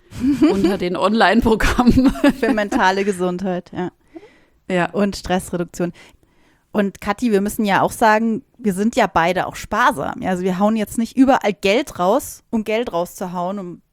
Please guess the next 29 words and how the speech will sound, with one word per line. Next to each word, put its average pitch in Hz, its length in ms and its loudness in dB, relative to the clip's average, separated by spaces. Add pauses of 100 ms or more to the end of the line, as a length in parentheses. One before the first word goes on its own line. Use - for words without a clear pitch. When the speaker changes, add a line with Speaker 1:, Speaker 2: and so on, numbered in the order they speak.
(120)
Speaker 1:
überall 254 280 4
das 208 160 -8
Beste - 500 -4
zu - 120 -20
kaufen. 190 540 -8 (1400)
Es - 120 -20
gibt 254 240 -4
Dinge, 254 300 0
da 185 500 -4 (140)
sparen 208 600 -2
wir 285 420 -2
auch, 285 320 2 (240)
aber 208 180 2
wir 208 120 2
haben 202 120 0
wirklich 254 340 -4
eins 240 320 0
gelernt, 208 600 -4 (720)
und 190 120 -4
bei 170 100 0
uns 180 140 -4
war 175 120 -4
es - 60 -10
ja 185 140 -4
wirklich 175 240 -10
schon - 200 -8
auch 165 200 -2
sehr - 240 -4
spät. - 480 -8